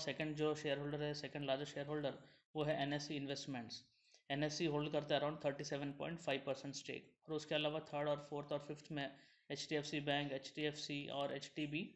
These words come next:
ट्रस्ट। ये top five शेयर होल्डर्स का लिस्ट है। अब हम देखते हैं ये mutual fund registrar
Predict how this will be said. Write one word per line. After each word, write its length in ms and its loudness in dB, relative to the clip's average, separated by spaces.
ट्रस्ट। 320 -2
ये 220 4
top 200 6
five 140 2
शेयर 200 0
होल्डर्स 220 -2
का 100 0
लिस्ट 340 -4
है। 120 -12
अब 120 4
हम 160 4
देखते 280 4
हैं 200 -2
ये 180 4
mutual 400 2
fund 300 -4
registrar 760 2